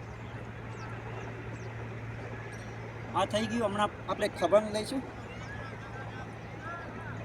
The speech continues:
ઓકે, એક સાઈડ થઈ ગયું, હમણાં બીજી સાઈડ. ઓકે, ખભાને આમ મોઢે કરવાનું છે. હમણાં બીજું કરશું. ઓકે,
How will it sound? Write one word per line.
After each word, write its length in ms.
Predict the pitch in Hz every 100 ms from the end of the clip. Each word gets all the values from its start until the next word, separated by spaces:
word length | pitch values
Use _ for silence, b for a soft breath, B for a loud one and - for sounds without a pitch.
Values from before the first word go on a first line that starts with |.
| - - - - - -
ઓકે, 220 | 202 208 208
એક 100 | 208
સાઈડ 220 | 202 208
થઈ 160 | 208
ગયું, 220 | 202 233 233 - -
હમણાં 200 | 240 190
બીજી 200 | 247 196
સાઈડ. 280 | 202 202 - - - - - - - - - - - - - - - - - - - - - - - - - - - - - 180
ઓકે, 360 | 190 - 269 -
ખભાને 320 | 320 330 339
આમ 160 | 330 339 311 - -
મોઢે 160 | 294 349
કરવાનું 260 | 320 320 -
છે. 140 | - - - - - 762 719 - - - - - - - - - - - - - - - - - - - -
હમણાં 240 | 156 349
બીજું 240 | 170 202 208
કરશું. 280 | 202 226 226 - - - - - - - - - - - - - - - - - - - - - - - - - - - - - 107 - - - - - - -
ઓકે, 280 | 170 185